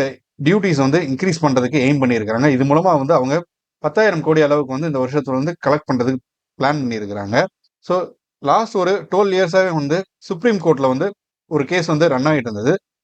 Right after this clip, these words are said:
அதாவது, அந்தந்த ஸ்டேட்ல இருக்கக்கூடிய மைனிங் பண்ணக்கூடிய கம்பெனிகள் கட்டக்கூடிய அந்த மைனிங் டாக்ஸ்ங்கிறது பாத்தீங்க அப்படின்னா, சென்ட்ரல் கவர்மெண்ட்டுக்குன்னு மட்டும் இல்லாம,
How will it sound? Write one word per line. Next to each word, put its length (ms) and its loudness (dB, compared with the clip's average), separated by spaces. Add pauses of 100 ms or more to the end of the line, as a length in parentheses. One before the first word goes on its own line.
(160)
அதாவது, 340 2 (440)
அந்தந்த 340 -2
ஸ்டேட்ல 360 0
இருக்கக்கூடிய 380 0 (440)
மைனிங் 520 2 (400)
பண்ணக்கூடிய 380 0
கம்பெனிகள் 520 0 (260)
கட்டக்கூடிய 360 0
அந்த 260 0
மைனிங் 360 0
டாக்ஸ்ங்கிறது 500 0
பாத்தீங்க 300 2
அப்படின்னா, 360 -2
சென்ட்ரல் 380 2
கவர்மெண்ட்டுக்குன்னு 680 0
மட்டும் 280 -2
இல்லாம, 340 0